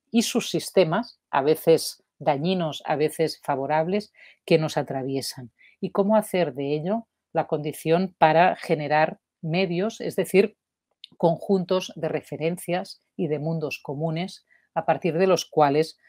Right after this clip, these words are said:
podemos hablarnos, podemos reconocernos, podemos encontrarnos y podemos discutir?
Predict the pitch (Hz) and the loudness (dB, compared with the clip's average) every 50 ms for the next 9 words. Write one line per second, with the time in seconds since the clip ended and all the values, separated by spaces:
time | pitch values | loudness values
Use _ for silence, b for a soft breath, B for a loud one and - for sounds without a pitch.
0 | _ _ _ - 151 135 147 147 143 131 - 139 127 143 160 170 175 185 185 214 | _ _ _ -6 -4 -4 -4 -4 -6 -6 -4 -2 2 4 6 6 6 4 0 -2
1 | 247 247 - - _ _ _ _ _ _ _ - 156 139 151 147 151 147 123 - | -2 -4 -8 -16 _ _ _ _ _ _ _ -6 -4 -2 -2 -2 -4 -6 -8 -6
2 | - 139 127 - 143 131 131 - - 160 165 160 175 196 233 - - - 156 143 | -8 -8 -8 -8 -10 -12 -12 -6 -2 -2 0 0 0 -4 -6 -6 -4 -4 -2 -2
3 | 151 151 135 - - - - 196 185 180 - 170 147 143 143 139 151 156 - - | -2 -4 -6 -8 -8 -6 -4 -4 -2 0 2 2 2 2 0 -4 -8 -8 -8 -8
4 | - 180 - - 160 135 147 139 143 139 113 - 135 - - - - 131 - 120 | -8 -4 0 0 2 2 0 -2 -4 -6 -6 -8 -10 -10 -10 -12 -12 -12 -12 -14
5 | 113 | -18